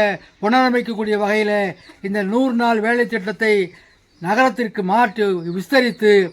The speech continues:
பயன்படுத்த வேண்டும். நகராட்சி, என்னுடைய அருமை தம்பி செந்தில், அவருடைய மனைவி இன்றைக்கு கார்ப்பரேஷனுடைய முதலமைச்சர், இது சேர்மனாக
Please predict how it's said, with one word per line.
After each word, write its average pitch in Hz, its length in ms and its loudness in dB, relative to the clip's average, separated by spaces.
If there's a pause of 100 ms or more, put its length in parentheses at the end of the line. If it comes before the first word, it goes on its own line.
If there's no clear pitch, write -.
(340)
பயன்படுத்த 247 440 -2 (120)
வேண்டும். 233 380 0 (420)
நகராட்சி, 226 520 0 (500)
என்னுடைய 214 280 0
அருமை 233 280 0 (500)
தம்பி 226 340 0 (520)
செந்தில், 240 500 2 (880)
அவருடைய 226 260 0 (100)
மனைவி 254 260 2 (100)
இன்றைக்கு 226 360 -4 (800)
கார்ப்பரேஷனுடைய 220 800 0 (1200)
முதலமைச்சர், 240 600 2
இது 226 140 0 (460)
சேர்மனாக 254 460 2